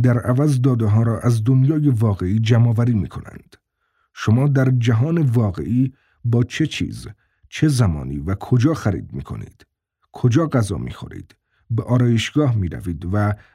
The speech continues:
از کدام وسیله نقدی استفاده می‌کنید؟ یادگیری عمیق تنها می‌تواند به وسیله داده‌ها آنچه را می‌تواند ببیند بهینه سازی کند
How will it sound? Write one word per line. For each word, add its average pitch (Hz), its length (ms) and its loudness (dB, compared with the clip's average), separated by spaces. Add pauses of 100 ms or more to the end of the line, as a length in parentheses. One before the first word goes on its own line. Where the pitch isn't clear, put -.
(120)
از 113 260 2
کدام 160 420 0
وسیله 98 520 -2
نقدی 95 480 -2
استفاده 95 500 -2
می‌کنید؟ 65 560 -12 (600)
یادگیری 107 540 2
عمیق 135 400 2 (340)
تنها 135 260 4
می‌تواند 143 640 2
به 123 80 2
وسیله 120 540 0
داده‌ها 113 680 0 (420)
آنچه 156 420 0
را 131 120 2
می‌تواند 110 760 0
ببیند 123 640 2 (260)
بهینه 120 380 2
سازی 117 400 0
کند 87 380 -4